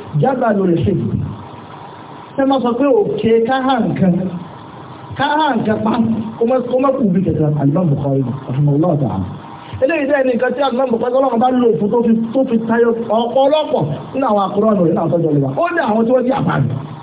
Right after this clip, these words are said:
Nípa ká rí nǹkan ha, ká wo nǹkan lẹ́ẹ̀kan báyìí, á sì há. Eléyìí ló hàn níbi àwọn àlàyé, eléyìí tí a mọ̀ sọ nígbà tí àwọn afá bá ń sọ fàdá ìwé ọ̀nà náà, a bá ń sọ bí àwọn afá àti ń lòyà Imam Bukhari.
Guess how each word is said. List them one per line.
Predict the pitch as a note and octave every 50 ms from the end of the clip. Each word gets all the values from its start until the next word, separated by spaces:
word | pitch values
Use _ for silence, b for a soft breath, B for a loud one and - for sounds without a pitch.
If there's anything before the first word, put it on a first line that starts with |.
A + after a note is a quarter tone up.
| - - - - - - - - - - - - - - - - - - - - - - - -
Nípa | G3 G3+ F#3+ G3 F#3+
ká | F#3+ G#3+
rí | A3 A3 A3+
nǹkan | A3 - E3 F3 E3+ E3+
ha, | F#3+ G3 G#3 F#3+ F#3+ - - - - - - - - -
ká | - - A#3+
wo | B3 A#3 A3+ G#3+
nǹkan | F#3+ - A3+ A3 A3+
lẹ́ẹ̀kan | B3+ B3+ A3+ - G3 G#3+
báyìí, | A#3+ B3 A#3 G3 - -
á | - F#3+ G3+
sì | D3 - C#3
há. | C3+ B2 - - - - - - - - - - - - - - - - - - - - - - - - - - - - - - - - - -
Eléyìí | - - G#3 B3+ A3+ G#3+
ló | A3+ A#3 A#3
hàn | A#3 A#3+ G#3 E3+ - - - - - -
níbi | - F3+ F3 E3
àwọn | - D#3+ D#3+ E3 D#3+
àlàyé, | D3+ D3+ D3+ D3 D3+ F3 G3 G#3 G3 - - - - - - -
eléyìí | D#3+ G3 G3+ F3
tí | - F3+
a | F3+
mọ̀ | F3 E3 D#3 D3
sọ | D3+ E3+
nígbà | F3 G3+ E3+
tí | D3 D3+
àwọn | E3+ D#3 D3
afá | C#3+ F3+ F3
bá | D3+ D#3+
ń | E3 D3+
sọ | D3+ C#3+
fàdá | D3 D3+ D3 F3 F3+
ìwé | F3 D#3+ D#3
ọ̀nà | D3 D3 D3+ C#3+
náà, | D3 F3+ F3+ E3+ - -
a | - - D#3+
bá | F3 F3+
ń | F#3 E3+
sọ | D3+ E3+
bí | E3 E3 G3+
àwọn | G#3 - E3 D#3+ D#3
afá | D3 C#3+ D3+ G#3
àti | F#3 D#3+ C#3+ F3
ń | F#3 F#3+
lòyà | G3 F#3 E3 C3+
Imam | B2+ D3 E3+ D#3+ D3
Bukhari. | C3+ - D3+ D#3 D3 C3+ A2+